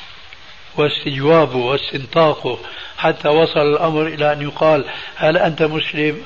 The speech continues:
أم أنت كافر؟" إلى آخر ما هناك من تفاصيل معروفة،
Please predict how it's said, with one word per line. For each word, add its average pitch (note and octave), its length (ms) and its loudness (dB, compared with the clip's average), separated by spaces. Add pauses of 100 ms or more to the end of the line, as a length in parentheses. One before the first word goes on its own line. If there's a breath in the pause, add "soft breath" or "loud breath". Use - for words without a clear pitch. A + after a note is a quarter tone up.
أم D3 160 -6
أنت D3 220 -8
كافر؟" D3 760 0
إلى G3+ 220 -4
آخر E3+ 340 2
ما E3 180 0
هناك E3+ 400 2
من E3 220 -12
تفاصيل D3+ 480 -4
معروفة، D3 520 -4